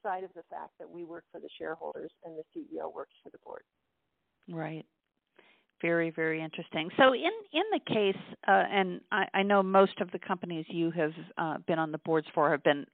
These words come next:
Speaker 2: fairly large, but in, in the case of a board where the C E O is actually the company founder, <laughs> and I've been in this role <laughs> before, so,
Speaker 1: Mm-hmm.
Speaker 2: uh, how is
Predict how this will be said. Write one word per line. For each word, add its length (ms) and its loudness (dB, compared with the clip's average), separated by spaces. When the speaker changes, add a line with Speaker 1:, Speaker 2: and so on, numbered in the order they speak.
Speaker 2:
fairly 260 4
large, 360 6
but 220 2
in, 120 0
in 80 2
the 200 -6
case 220 0
of 140 0
a 100 4
board 540 2
where 440 4
the 160 -2
C 160 -4
E 160 -4
O 80 2
is 100 -2
actually 320 -4
the 100 -8
company 380 -10
founder, 420 -4
<laughs> 200 -14
and 100 -4
I've 80 -2
been 160 2
in 140 -2
this 120 -4
role 180 2
<laughs> 60 -20
before, 520 2
so, 260 6
Speaker 1:
Mm-hmm. 400 -2
Speaker 2:
uh, 320 6
how 580 0
is 260 -2